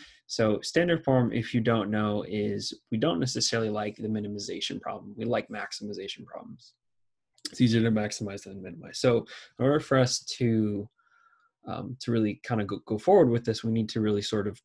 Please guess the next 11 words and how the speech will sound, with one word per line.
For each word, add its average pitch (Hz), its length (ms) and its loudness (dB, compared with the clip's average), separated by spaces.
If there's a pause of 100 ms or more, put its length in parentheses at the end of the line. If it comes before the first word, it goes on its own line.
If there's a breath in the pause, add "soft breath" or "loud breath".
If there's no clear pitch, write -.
change 117 300 2
it - 160 -2
into 107 460 -4
a 104 120 -8
maximization 104 720 -2
problem. - 340 -10 (500 soft breath)
Well, 123 320 2 (180)
how 160 240 4
exactly 120 400 4
do 101 100 -2
you 98 320 -4